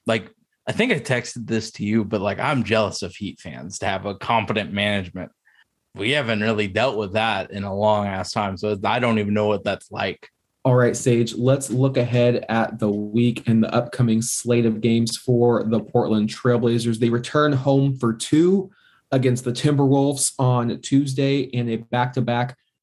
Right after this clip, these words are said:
Speaker 2: uh, Wednesday against the Dallas Mavericks. Then they head out for a four-game road trip.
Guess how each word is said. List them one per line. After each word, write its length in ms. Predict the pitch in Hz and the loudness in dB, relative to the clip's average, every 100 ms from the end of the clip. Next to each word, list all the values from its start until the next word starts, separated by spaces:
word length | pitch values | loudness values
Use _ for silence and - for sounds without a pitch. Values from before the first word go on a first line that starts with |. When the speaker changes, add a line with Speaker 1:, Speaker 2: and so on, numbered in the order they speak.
| _ - | _ -2
Speaker 2:
uh, 60 | 107 | 0
Wednesday 480 | 107 131 139 131 139 | 4 4 4 2 2
against 360 | 123 120 117 - | 2 2 0 -2
the 80 | |
Dallas 540 | 107 107 110 113 107 - | -4 0 2 2 0 0
Mavericks. 520 | 117 117 123 120 - | 0 2 0 0 -4
Then 160 | 135 156 | 0 2
they 100 | 151 | 4
head 220 | 131 139 | 4 4
out 260 | 131 - | 2 0
for 140 | - 117 | -4 -4
a 80 | 107 | -2
four-game 520 | 135 131 127 117 117 | 2 4 4 2 2
road 260 | 117 120 | 2 2
trip. 380 | 123 - 120 - | 2 0 0 -2